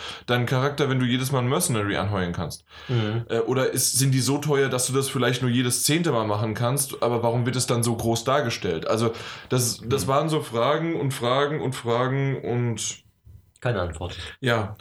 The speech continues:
Speaker 1: Was mir aber ganz gut gefallen hat, war noch der Online-Modus. Äh, das kannte ich so noch nicht, aber ich bin auch nicht so in dieser Szene drin. Und zwar, ähm, es gibt einen virtuellen Raum, in den acht Leute joinen können. Und dort kämpfen dann trotzdem immer nur einer gegen einen, also immer zwei.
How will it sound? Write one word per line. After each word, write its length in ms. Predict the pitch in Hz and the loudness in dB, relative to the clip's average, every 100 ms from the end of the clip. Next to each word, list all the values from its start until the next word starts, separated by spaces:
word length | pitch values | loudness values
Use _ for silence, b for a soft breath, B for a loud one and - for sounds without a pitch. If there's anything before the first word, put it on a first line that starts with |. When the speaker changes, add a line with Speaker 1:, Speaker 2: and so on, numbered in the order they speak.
| - _ _ _ | -20 _ _ _
Speaker 1:
Was 120 | 143 | 0
mir 140 | 180 233 | 2 2
aber 100 | 208 | 2
ganz 180 | 208 - | 0 -2
gut 140 | 196 | -4
gefallen 440 | 185 - 151 190 | -2 2 2 4
hat, 200 | 180 160 | 2 2
war 140 | 143 151 | 2 2
noch 140 | 156 | 2
der 140 | 143 - | 0 0
Online-Modus. 880 | 208 202 113 110 104 123 180 - - | 2 2 2 0 0 0 0 -2 -2
Äh, 200 | 143 139 | 0 0
das 160 | 127 | -2
kannte 320 | - 147 180 | 0 0 2
ich 220 | 151 147 - | 0 0 0
so 160 | 147 | 2
noch 180 | 151 123 | 2 2
nicht, 400 | 151 214 - - - | 0 0 -4 -8 -4
aber 240 | 113 135 | 0 2
ich 160 | 139 - | 0 -2
bin 140 | 156 | -2
auch 120 | 131 | 0
nicht 160 | 143 147 | 0 0
so 80 | 151 | 0
in 40 | |
dieser 220 | 139 127 117 | 0 2 2
Szene 320 | 147 160 143 | 2 2 0
drin. 240 | - 147 151 B B B | 0 -2 -4 B B B
Und 160 | 131 127 | -2 0
zwar, 500 | 127 123 127 123 - | 2 2 2 0 0
ähm, 540 | 117 113 113 113 - _ - | 0 0 0 -2 -8 _ -4
es 200 | - - | -2 -2
gibt 260 | 143 - | -6 -4
einen 680 | 110 117 120 117 117 107 107 - _ | -2 0 0 0 0 -2 -8 -18 _
virtuellen 500 | 110 139 143 120 117 | -2 0 2 0 0
Raum, 420 | 101 101 143 190 | 2 2 2 0
in 140 | - 127 | 0 0
den 260 | 127 123 - | 2 0 0
acht 240 | 127 - | -2 -2
Leute 320 | 110 110 120 120 | 2 2 2 -2
joinen 420 | 95 101 120 160 | 2 2 2 0
können. 400 | 175 190 285 - B B B B B _ | 0 -2 -4 -12 B B B B B _
Und 440 | 131 135 - - | 0 2 0 -2
dort 300 | 123 127 - | 0 2 0
kämpfen 340 | - 156 175 151 | 0 -2 0 0
dann 140 | 139 | 0
trotzdem 340 | 131 151 - 135 | 0 0 0 0
immer 140 | 156 | 2
nur 400 | 151 143 147 - | 2 2 -2 -4
einer 220 | 120 123 127 | 0 2 2
gegen 220 | 110 113 | 0 0
einen, 320 | 85 147 208 | 0 0 0
also 220 | 98 113 | 0 0
immer 260 | - 113 101 | 0 0 0
zwei. 380 | - 104 135 | 0 2 2